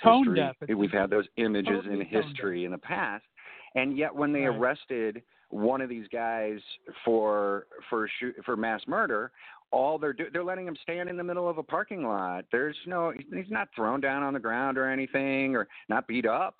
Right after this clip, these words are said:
Speaker 2: not anything. They're just arresting him, putting handcuffs on him, and putting him in the back of a police car. And it's like,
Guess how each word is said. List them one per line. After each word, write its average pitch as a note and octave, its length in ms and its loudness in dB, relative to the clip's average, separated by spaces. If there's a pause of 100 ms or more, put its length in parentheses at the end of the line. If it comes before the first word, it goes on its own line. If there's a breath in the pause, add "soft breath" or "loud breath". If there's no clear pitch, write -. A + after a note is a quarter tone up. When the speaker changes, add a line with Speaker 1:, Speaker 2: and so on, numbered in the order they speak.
Speaker 2:
not A2 400 2
anything. B2 420 -4
They're A2+ 120 4
just A#2 180 -4
arresting G#2 380 0
him, C3 140 -2
putting F#2+ 280 0
handcuffs G2+ 380 -2
on A#2 160 -2
him, A#2 60 -2
and A2+ 120 -6
putting A2 180 0
him G#2 80 0
in G#2+ 60 -2
the G2 60 -6
back F2+ 240 0
of F2+ 80 -6
a F2+ 40 -8
police F#2 340 0
car. - 120 -8 (800)
And A2+ 80 4
it's A2 80 -4
like, A2+ 120 -12